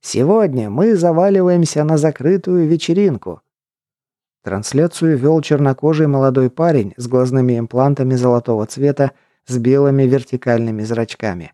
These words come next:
И я с некоторым даже интересом посмотрел, как Драго устраивает чудеса на виражах с разбитыми аэроскутерами, взрывающимися в небесах ракетами, угнанными и разбитыми машинами.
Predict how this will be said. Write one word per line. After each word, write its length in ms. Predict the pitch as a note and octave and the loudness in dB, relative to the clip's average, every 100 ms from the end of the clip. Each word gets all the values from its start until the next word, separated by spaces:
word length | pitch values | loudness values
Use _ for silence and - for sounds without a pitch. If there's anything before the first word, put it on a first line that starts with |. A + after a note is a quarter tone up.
| _ _ _ - | _ _ _ -2
И 60 | |
я 300 | A2+ A2 B2+ | -2 2 0
с 100 | D3 | 0
некоторым 640 | D3+ D3 C#3+ C3 C#3 C3+ B2+ | 0 0 0 0 0 2 2
даже 360 | B2+ A#2 A#2+ | 2 0 2
интересом 680 | B2 A2+ A2+ C3+ E3 - F#2+ | 2 0 0 2 0 -4 -8
посмотрел, 640 | - C3 D3 D3 F3+ F#3+ | -6 -4 -2 -2 0 -2
как 260 | E3 D3 B2+ | 0 -2 -2
Драго 400 | B2 E3 F3 F3+ | 0 0 0 0
устраивает 760 | C#3 - C#3 D#3 D#3+ D#3 D3+ - | -2 -4 -2 0 2 2 0 -4
чудеса 500 | - D3 C#3+ - C#3+ | -4 0 0 0 2
на 120 | C#3+ | 2
виражах 560 | B2+ B2 A2+ C#3 D3+ - - | 2 2 0 0 0 -4 -8
с 100 | - | 0
разбитыми 680 | D3 B2 B2 C3 B2+ B2+ A#2+ | 0 0 -2 0 0 0 0
аэроскутерами, 960 | A#2 G#2+ A2 - C#3+ C#3 C3+ C3 C3 - _ _ _ | 0 0 -2 -2 -2 0 2 2 0 -4 _ _ _
взрывающимися 920 | C3+ D3+ E3 G#3 F#3+ - F3 F3 E3+ | -2 0 2 2 0 0 0 0 0
в 80 | C#3 | 0
небесах 520 | C#3+ C3+ B2+ C#3+ C#3+ | 2 0 0 -2 0
ракетами, 680 | C#3 C3 B2 C3 B2+ A#2+ A#2+ - _ _ | -2 -2 0 0 0 -2 -4 -6 _ _
угнанными 600 | C#3 C#3+ C#3+ C3+ C3 B2+ | -2 0 2 2 2 2
и 160 | A#2+ C3+ | 2 0
разбитыми 640 | B2+ A#2 A2 A#2+ A#2+ A#2 | 0 -2 -2 -4 -4 -6
машинами. 600 | A#2 A#2 - A2+ G2 F2+ | -4 -4 -4 -8 -8 -12